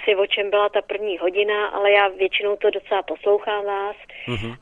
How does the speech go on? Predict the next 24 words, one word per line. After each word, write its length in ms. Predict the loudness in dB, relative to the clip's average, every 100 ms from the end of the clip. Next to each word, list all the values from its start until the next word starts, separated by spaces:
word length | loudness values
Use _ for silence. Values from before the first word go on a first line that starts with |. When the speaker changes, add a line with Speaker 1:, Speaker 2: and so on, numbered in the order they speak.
| _
Speaker 1:
A 260 | 0 4 4
nadzvedla 480 | 4 2 4 6 6
mě 180 | 4 4
teda 220 | 4 4
to, 140 | 6
jak 140 | 4 4
jste 160 | -2
povídal 480 | 4 4 6 4 4
o 40 | 2
tom, 220 | 2 0
jak 140 | 0
toho 160 | 0 2
pána 360 | 2 2 2 0
očkovali 640 | 0 2 4 6 6 6 2 -18 -18 -10
prostě 500 | 0 0 0 2 2
v 20 | 4
momentě, 440 | 2 4 2 2 2
kdy 220 | 4 4
vlastně 440 | 4 2 2 4
on 180 | 4 2
má 160 | 2 6
daleko 380 | 6 6 4
vážnější 540 | 4 4 2 0 -2 -2
problém 480 | 2 4 4 2